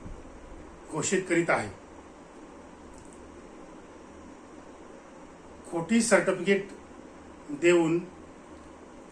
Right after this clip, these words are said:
दलित, आदिवासी आणि ओबीसींचं आरक्षण धोक्यात आलेलं आहे. मुख्यतः महाराष्ट्रामध्ये मराठा समाजाला खोटी कुणबी प्रमाणपत्र देऊन ओबीसी आरक्षण नष्ट करण्यात आलेलं आहे.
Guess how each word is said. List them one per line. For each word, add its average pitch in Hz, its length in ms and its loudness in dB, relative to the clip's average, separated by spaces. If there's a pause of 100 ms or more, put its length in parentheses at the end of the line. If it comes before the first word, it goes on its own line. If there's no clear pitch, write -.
(200)
दलित, 160 340 4 (260)
आदिवासी 185 640 4 (100)
आणि 170 280 2
ओबीसींचं 185 540 2
आरक्षण 165 500 2 (1120)
धोक्यात 196 360 6
आलेलं 160 260 4
आहे. 113 320 0 (1600)
मुख्यतः 190 440 6
महाराष्ट्रामध्ये 185 840 6 (1160)
मराठा 170 300 6
समाजाला 180 440 6
खोटी 185 340 2
कुणबी 190 280 2
प्रमाणपत्र 175 600 4
देऊन 170 380 8 (1500)
ओबीसी 190 420 6
आरक्षण 180 480 8
नष्ट 190 260 6
करण्यात 165 380 4
आलेलं 147 240 2
आहे. 117 220 0